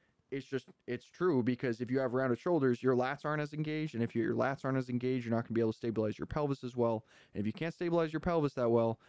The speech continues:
you're not gonna be able to isolate your glutes. So it's, it all works together, and it's, it's crazy how it's cr-, it's, it's really interesting. You know, I've had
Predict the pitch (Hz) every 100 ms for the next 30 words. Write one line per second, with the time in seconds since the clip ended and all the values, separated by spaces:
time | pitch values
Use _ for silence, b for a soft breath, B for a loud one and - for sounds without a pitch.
0 | - 113 120 127 120 113 117 113 - 107
1 | - 104 104 101 110 98 - - b b
2 | b b - 127 120 117 127 - _ 123
3 | - 120 139 147 147 139 123 113 123 131
4 | 143 117 117 - - 110 113 - - -
5 | - 131 139 143 120 117 113 117 117 110
6 | 104 _ _ _ _ _ _ _ _ _
7 | 127 127 - - 117 117 - - 127 123
8 | 139 143 127 117 107 - 95 110 120 120
9 | 123 131 139 131 131 113